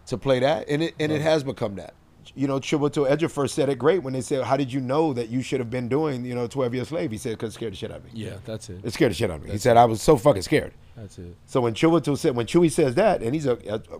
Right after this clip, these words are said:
Speaker 1: the fine thespian he, he is, for me, but he's in our tribe. He's a great actor. I was like, "Oh, for Chewie to say that, then that's the way we should always think."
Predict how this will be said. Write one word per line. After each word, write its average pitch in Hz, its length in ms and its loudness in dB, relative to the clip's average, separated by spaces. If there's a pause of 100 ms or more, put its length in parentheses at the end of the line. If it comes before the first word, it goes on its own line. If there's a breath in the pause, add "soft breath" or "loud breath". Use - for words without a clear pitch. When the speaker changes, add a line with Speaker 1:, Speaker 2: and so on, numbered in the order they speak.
Speaker 1:
the 101 100 -2
fine 147 380 2
thespian 143 420 0
he, 143 400 -2
he 147 120 6
is, 202 260 0 (360 soft breath)
for - 140 -4
me, 151 180 2
but 156 220 0
he's 127 140 0
in 143 100 6
our 175 160 6
tribe. 113 360 -2
He's 117 120 -4
a 104 60 -4
great 127 340 0
actor. 156 320 0
I 120 80 0
was 123 160 -4
like, 123 240 -4 (420 soft breath)
"Oh, 156 200 6
for 160 120 -2
Chewie 160 300 4
to 139 80 2
say 160 240 4
that, 104 280 -4 (840)
then 120 200 -6
that's 127 220 0
the 135 100 -2
way 123 160 4
we 117 100 0
should 110 180 -2
always 98 300 0
think." - 320 -18